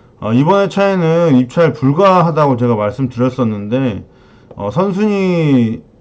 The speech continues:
지금 세입자가 있어요. 선순위 세입자가 있어서 배당 요구를 하지 않았기 때문에 낙찰 금액 인수라고,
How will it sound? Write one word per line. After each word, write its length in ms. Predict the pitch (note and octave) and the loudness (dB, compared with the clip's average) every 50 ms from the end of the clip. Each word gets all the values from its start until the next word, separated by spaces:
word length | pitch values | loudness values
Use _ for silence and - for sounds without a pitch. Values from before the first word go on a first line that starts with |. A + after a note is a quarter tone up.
| - _ | -20 _
지금 160 | - - A2+ | -10 -10 -6
세입자가 440 | - E3+ F#3+ F#3 F3 - - - B2+ | -4 -2 -4 -4 -4 -4 -2 -2 -2
있어요. 680 | A2 G#2 - - A2 G#2 G2 G2+ G#2+ A2+ G2+ F#2 F#2 F2+ - | -2 -2 -4 -6 -6 -4 -4 -4 -6 -8 -8 -10 -12 -12 -10
선순위 340 | A#2 A#2+ C3 C3 C3+ C3+ B2 | -8 -8 -6 -4 -4 -4 -2
세입자가 420 | C#3 D#3+ D#3 C3+ D3 D3 C3+ A2+ | -2 -4 -4 -4 -4 -2 -2 -2
있어서 600 | G#2 F#2+ G#2+ G#2 G#2 C3 C3+ C3 A2 F#2 F2+ - - - - - - - - - - | -4 -6 -8 -8 -6 -4 -4 -4 -4 -6 -8 -14 -18 -20 -20 -20 -20 -20 -20 -10 -2
배당 240 | - B2+ D3 E3 E3+ | 0 2 2 2 2
요구를 220 | F3 E3+ E3 D3+ D#3 | 2 2 2 2 0
하지 160 | G3 G3 G3 | 0 0 0
않았기 320 | D#3 C3+ C3+ C#3 C#3+ C#3+ | 0 2 0 0 -2 -4
때문에 760 | - C#3 C3+ C3 A#2+ A2+ A2 A2+ A#2+ B2 A#2 G#2+ G2+ G2 F#2+ F#2+ | -2 0 0 2 2 0 0 0 -2 -2 -2 -4 -6 -8 -8 -8
낙찰 300 | G2+ G#2 G#2+ C3+ C#3+ C#3 | -6 -6 -4 -2 -2 0
금액 260 | C3+ B2 A2+ G#2+ A2+ | 0 0 0 0 0
인수라고, 880 | C#3 E3 F#3 D#3+ D#3+ F#3+ F#3 E3 C#3 A#2+ A2 A2 A#2 A#2 G#2 F#2+ F2+ | 0 0 0 0 0 0 2 2 2 2 0 -2 -2 -2 -4 -6 -8